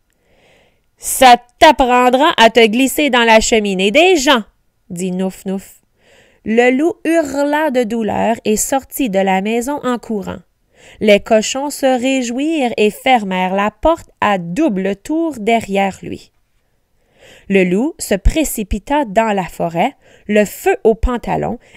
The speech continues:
et sauta dans la rivière. Il avait peut-être réussi à déjouer Nif Nif et Naf Naf, mais s'il avait cru pouvoir surprendre Nouf Nouf,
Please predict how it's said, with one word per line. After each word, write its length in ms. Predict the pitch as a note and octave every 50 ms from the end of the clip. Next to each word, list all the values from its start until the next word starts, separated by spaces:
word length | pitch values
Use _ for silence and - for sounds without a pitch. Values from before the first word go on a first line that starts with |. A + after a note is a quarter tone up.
| _ _ -
et 140 | E4 E4+
sauta 480 | D#4 - - E4+ D#4 D4+ - - E4 D#4+ B3
dans 240 | A3 G3 C4+ C#4 C#4
la 120 | B3+ A#3
rivière. 560 | A3 G3+ G3+ F#3 E3+ - - - - - _ _ _ _ _ _ _ - - - - - - - - - -
Il 180 | D#4 D4+ C4
avait 280 | A#3 F#3+ F3+ G3 G3 F3+
peut-être 600 | - - A3+ G#3+ - A3 F3+ D#3+ D#3+ - - F#3
réussi 580 | E3+ E3 G3 G#3 F3 E3 D#3+ - - A3+ G#3 - -
à 140 | F#3+ E3 E3
déjouer 480 | D#3+ G3 F#3+ F#3 F3 E3+ F3+ F3 - -
Nif 340 | F3+ F3+ F3+ F3 - - -
Nif 220 | E3+ D#3+ D#3 - -
et 140 | - D#3 D3
Naf 260 | D#3 E3+ G3 G3+ -
Naf, 280 | C4 C4+ C4+ C4 - - _ - - - - -
mais 200 | G3+ G3+ G3 F#3
s'il 320 | - - - E4 D#4+ C4
avait 260 | F#3+ E3+ E3+ F3+ E3+ E3+
cru 240 | - - - G3+
pouvoir 560 | F#3 - - G3+ F3 E3 E3+ E3 D#3+ D#3 D#3 -
surprendre 840 | - - - C4+ A3+ - - - F3+ D#3+ D#3 D3+ D#3 D#3 E3+ E3+
Nouf 340 | F3+ G3 A#3 C4+ C4 - -
Nouf, 240 | F4+ G4+ G#4+ -